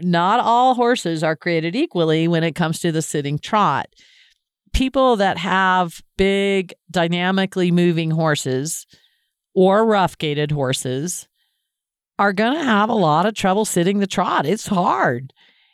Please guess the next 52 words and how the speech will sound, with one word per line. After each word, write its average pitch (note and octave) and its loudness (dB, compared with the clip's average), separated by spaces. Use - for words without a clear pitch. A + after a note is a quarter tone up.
It F3+ -4
doesn't G#3+ 2
mean F#3 0
it's D#3+ -4
impossible. G3 0
It F3 -2
just A#3 -2
means G#3 0
it's E3+ 0
difficult. F3 -4
But A#3 0
here's C#4 2
the A3+ 0
thing G#3+ 0
I F3 2
always E3+ 0
let D#3 0
my D#3 -2
students D#3 -4
know. D#3 0
I C#4 -2
can F#3+ -4
see G3 0
the A#2+ -4
difference. B2 -4
If G3 -2
you're F#4+ 4
riding A3 2
a D3+ 2
smooth F3 -2
gaited E3 2
horse, D#3 0
I A#3+ -4
can G#3+ -2
tell F#3+ 0
in E3 2
your C#3 0
posting D#3 0
and F3 -2
sitting D3 -2
trot A#2+ -4
that C#3 -4
the C#3+ -2
horse C#3 -2
is C3+ -6
smooth C#3 -2
gaited, G3+ 2
and C4 0
I C#4 2
can C4 -2
just A#3+ 0
see A#3+ -2